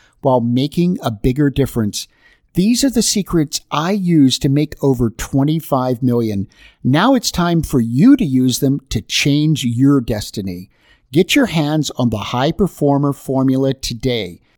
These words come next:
It's my gift to you this month. Go to consciousmillionaire dot com forward slash high performer. Again, that's consciousmillionaire dot com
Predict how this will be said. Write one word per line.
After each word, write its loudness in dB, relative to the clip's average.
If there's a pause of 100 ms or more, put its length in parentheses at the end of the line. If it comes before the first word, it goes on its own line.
It's 0
my 2
gift -2
to 0
you 4
this -2
month. -6 (400)
Go 4
to 2
consciousmillionaire 0 (180)
dot -4
com -2
forward -2
slash -4 (300)
high -2
performer. -4 (440)
Again, 0 (300)
that's -2
consciousmillionaire 0
dot -2
com -4